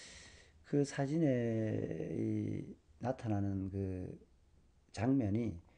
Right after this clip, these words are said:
이 뭐랄까, 그 붓으로 가지고 유화 그림을 그리듯이,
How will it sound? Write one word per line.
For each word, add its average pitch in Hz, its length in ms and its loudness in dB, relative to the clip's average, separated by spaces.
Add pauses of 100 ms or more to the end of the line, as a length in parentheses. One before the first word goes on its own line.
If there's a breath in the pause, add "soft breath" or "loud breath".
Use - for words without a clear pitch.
(960 soft breath)
이 92 280 -4
뭐랄까, 92 840 -2 (300)
그 92 180 -6
붓으로 - 420 2
가지고 104 460 2
유화 117 400 4
그림을 139 420 2
그리듯이, 98 560 -2